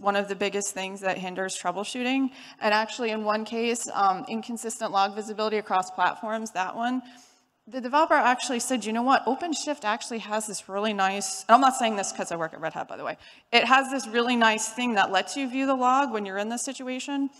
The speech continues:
but it's not on a screen the developer anticipated." So the entire time he was in this trying to figure out what was going on, he figured out that he could scroll down on this one page and access this log, but it wasn't where he anticipated. He anticipated it being on the events page.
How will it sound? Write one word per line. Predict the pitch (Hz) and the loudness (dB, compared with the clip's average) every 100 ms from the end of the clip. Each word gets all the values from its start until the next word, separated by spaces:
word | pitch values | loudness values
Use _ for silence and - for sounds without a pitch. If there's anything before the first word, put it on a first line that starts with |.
| - _ - | -20 _ -4
but | 226 233 | 0 0
it's | 233 240 | -2 2
not | 233 277 | 4 4
on | 254 240 | 2 0
a | |
screen | - - 226 240 233 - | -2 -6 -6 -4 -4 -6
the | 208 | -8
developer | 196 185 202 202 | 0 2 2 0
anticipated." | 190 185 202 240 262 254 294 262 | -4 -6 -14 -14 -10 -6 -4 -4
So | - 208 | -6 -6
the | 202 | -6
entire | 202 220 240 | -6 -4 -4
time | 254 233 226 | -4 -4 -4
he | 214 | -4
was | 208 190 | -8 -8
in | 190 196 | -10 -10
this | 202 - | -10 -10
trying | 202 196 | -8 -8
to | 208 | -8
figure | 208 202 | -2 2
out | 196 | 2
what | 180 | 2
was | 190 196 | -4 -6
going | 190 180 | -8 -4
on, | 170 185 240 - - - _ | -4 -2 -4 -8 -18 -20 _
he | 247 | -14
figured | - 269 254 | -6 4 6
out | 240 | 6
that | 240 | 4
he | 220 | -2
could | 226 208 | -2 -4
scroll | - 220 220 | -2 0 4
down | 220 214 | 4 4
on | 196 | 0
this | 180 | -2
one | 190 196 | -2 -2
page | 202 208 190 190 | -2 -6 -6 -6
and | - | -6
access | 175 - 214 | -6 -6 -8
this | - 240 - | -8 -12 -4
log, | 240 247 240 | 0 0 0
but | 180 180 - | -6 -6 -8
it | - - | -10 -6
wasn't | 202 202 196 | -4 -4 -2
where | 190 | -4
he | 190 185 | -4 -6
anticipated. | 180 185 185 - 175 185 | -8 -12 -16 -16 -18 -16
He | 190 | -16
anticipated | 190 214 220 214 208 196 | -16 -16 -16 -12 -8 -6
it | 190 | -4
being | 202 190 | -6 -2
on | 180 | -2
the | 170 | -2
events | 170 175 190 196 - | -6 -2 -2 -2 -10
page. | 185 156 - - - | -12 -14 -16 -20 -20